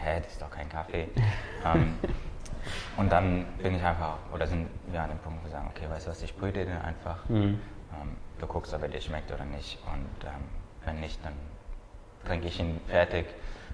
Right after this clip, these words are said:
Speaker 1: äh, und ich mach dir irgendwas klassisch Schokoladiges lieber.“
Speaker 2: Mhm.
Speaker 1: Ähm, das ist so ein bisschen unser Ansatz, einfach wie wir versuchen, den Leuten, äh, Kaffee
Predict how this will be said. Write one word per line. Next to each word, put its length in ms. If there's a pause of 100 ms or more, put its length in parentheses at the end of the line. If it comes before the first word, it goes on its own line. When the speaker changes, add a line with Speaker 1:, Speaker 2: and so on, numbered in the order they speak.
(120)
Speaker 1:
äh, 400
und 140
ich 120
mach 160
dir 120 (500)
irgendwas 340
klassisch 320
Schokoladiges 600 (100)
lieber.“ 180 (380)
Speaker 2:
Mhm. 80 (200)
Speaker 1:
Ähm, 40 (1300)
das 140
ist 140
so 80
ein 120
bisschen 260
unser 260
Ansatz, 580 (480)
einfach 240
wie 200
wir 140
versuchen, 540
den 180
Leuten, 580 (140)
äh, 520
Kaffee 340